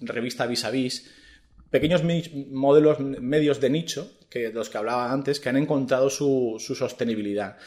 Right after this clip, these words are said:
y que están haciendo cosas interesantes. Entonces decidimos estudiarlos y decir, "Oye, esto hay que reivindicarlo, pero vamos a hacer una, vamos a abrirlo, vamos a que, a que todos opinen", ¿no?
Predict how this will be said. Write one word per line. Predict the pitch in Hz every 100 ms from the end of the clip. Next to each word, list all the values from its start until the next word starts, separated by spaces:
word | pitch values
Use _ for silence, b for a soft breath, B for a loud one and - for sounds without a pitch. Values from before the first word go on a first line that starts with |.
| B B
y |
que | 117
están | 113 120
haciendo | 131 135 139 160
cosas | 139 170 165 151 -
interesantes. | 127 120 113 180 - - - - B B
Entonces | 143 180
decidimos | 202 175 160 170 185
estudiarlos | 160 - 135 143 120 165 -
y |
decir, | 127 135 120
"Oye, | 151 - - - -
esto | 143 170
hay | 165
que | 170
reivindicarlo, | 156 135 104 120 147 117 - B B
pero | 123
vamos | 139 185
a | 185
hacer | 165 170
una, | 170 156 131
vamos | 139 180
a | 170
abrirlo, | 127 123 143 107 101 -
vamos | 131 127 139
a | 170
que, | 151 135
a | 123
que | 127
todos | 147 156 160
opinen", | 120 - 143 110 98
¿no? | 190